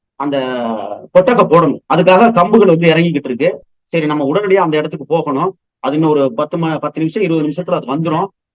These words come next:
நம்ம அந்த வேலையை செய்ய போகணும்னு சொல்லிட்டு நான் கிளம்பும்போது, ஆஹ், சேட்டை வந்து என்ன பேசுறான்னா, ஆஹ், ஏண்டா, அவன் உதவியாளர்கிட்ட கேக்குறாப்ல,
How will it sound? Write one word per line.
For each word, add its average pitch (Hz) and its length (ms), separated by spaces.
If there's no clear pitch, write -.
நம்ம 156 180
அந்த 160 140
வேலையை 190 240
செய்ய 180 280
போகணும்னு 156 180
சொல்லிட்டு 135 560
நான் 127 180
கிளம்பும்போது, 143 540
ஆஹ், 110 480
சேட்டை 233 300
வந்து 143 340
என்ன 131 440
பேசுறான்னா, 101 600
ஆஹ், 101 420
ஏண்டா, 135 420
அவன் 131 260
உதவியாளர்கிட்ட 175 500
கேக்குறாப்ல, 131 460